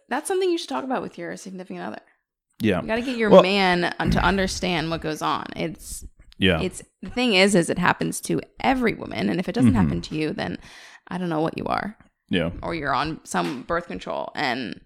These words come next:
Speaker 1: in my opinion, I think birth control is obviously great. It's fine. Um, I didn't like it for my body, and I'm, we're able to do other <laughs> things and methods
Speaker 2: Mm-hmm.
Speaker 1: so that I don't get pregnant right now, 'cause we are not trying to have little babies right now.
Speaker 2: Yeah.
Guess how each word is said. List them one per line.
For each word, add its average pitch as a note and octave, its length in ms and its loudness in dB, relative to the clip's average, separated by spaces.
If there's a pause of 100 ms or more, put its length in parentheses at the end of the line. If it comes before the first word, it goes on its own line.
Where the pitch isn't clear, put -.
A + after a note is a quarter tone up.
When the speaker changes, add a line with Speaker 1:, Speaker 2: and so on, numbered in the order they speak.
Speaker 1:
in G3 120 0
my F#3+ 200 8
opinion, G3+ 580 6
I E3+ 160 0
think E3+ 400 -6
birth F3 140 -2
control G3+ 200 -6
is - 60 -8
obviously - 340 -2
great. - 280 -6
It's - 120 -16
fine. - 320 -6 (540)
Um, - 400 -8 (640)
I F3+ 120 -4
didn't F3 180 -6
like D#3 220 -10
it - 140 -16
for - 100 -8
my - 240 -6 (220)
body, F3+ 440 -8
and F3+ 140 -8
I'm, - 240 -8 (580)
we're F3 160 -10
able F3 220 -8
to F3 100 -10
do E3+ 220 -8
other A#3+ 580 -6 (120)
<laughs> - 120 -20
things D#4+ 680 -2 (260)
and G#3 180 0
methods B3+ 680 -2 (160)
Speaker 2:
Mm-hmm. G#2 200 10
Speaker 1:
so F2 120 6
that F#2+ 100 0
I D2+ 60 -2
don't F3+ 200 -4
get - 140 -10
pregnant F3+ 380 -6
right F#3+ 140 -8
now, A#3 160 -6
'cause F#3+ 220 -10
we F3 140 -2
are - 140 -2
not - 260 -4
trying - 220 -2
to - 80 -8
have - 180 -6
little - 200 -4
babies - 380 -4
right - 140 -8
now. - 140 -8
Speaker 2:
Yeah. D#2 220 4